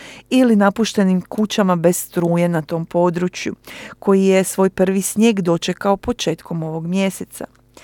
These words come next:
Mnogi migranti u Bosni također su navodno pretrpjeli nasilje od strane hrvatske granične policije. Dužnosnici kažu kako migranti iz kampa Lipa imaju malo mogućnosti jer ne postoji službeni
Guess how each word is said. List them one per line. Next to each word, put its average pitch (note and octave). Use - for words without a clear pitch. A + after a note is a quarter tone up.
Mnogi G3+
migranti A3
u -
Bosni A3+
također A#3
su -
navodno F#3
pretrpjeli F3
nasilje E3+
od G#3
strane D#3+
hrvatske E3
granične D#3
policije. E3
Dužnosnici G3+
kažu A#3+
kako F3+
migranti D#3+
iz E3+
kampa E3
Lipa G3+
imaju C#4+
malo A#3+
mogućnosti A3
jer D#3
ne E3+
postoji E3
službeni F3+